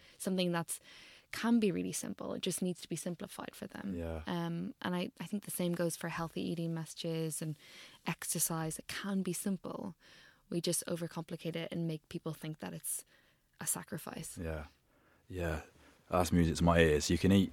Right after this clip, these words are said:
Speaker 2: you can do your five a day. You can, you could probably train every single day if you wanted to. But if you don't address, like, you're calling it the why, but, or, like, whatever that deep thing is within you, call it your purpose, dharma, whatever,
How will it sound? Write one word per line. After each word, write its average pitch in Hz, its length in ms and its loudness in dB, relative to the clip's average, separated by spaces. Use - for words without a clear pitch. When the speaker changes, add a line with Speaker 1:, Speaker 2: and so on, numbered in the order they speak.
Speaker 2:
you 90 120 -2
can 92 100 8
do 98 60 12
your 92 100 10
five 87 240 8
a 78 60 2
day. 80 440 4
You - 80 0
can, 85 320 4
you - 100 -2
could - 160 0
probably 98 260 4
train 87 240 6
every 85 180 6
single 82 220 2
day 90 200 6
if 82 100 -4
you 82 80 -2
wanted 80 220 -4
to. 85 240 -2
But 92 100 6
if 87 140 0
you 90 60 4
don't 90 340 8
address, 90 420 4
like, 87 320 4
you're 90 120 -2
calling 87 320 2
it 80 80 0
the 82 80 2
why, 85 440 6
but, 85 120 0
or, 87 120 6
like, 90 140 8
whatever 90 320 6
that 87 220 4
deep 95 220 4
thing 87 240 6
is 82 160 4
within 87 340 2
you, 87 160 -2
call - 160 -4
it 71 60 -2
your 82 100 -2
purpose, 85 480 0
dharma, 85 380 4
whatever, 82 420 0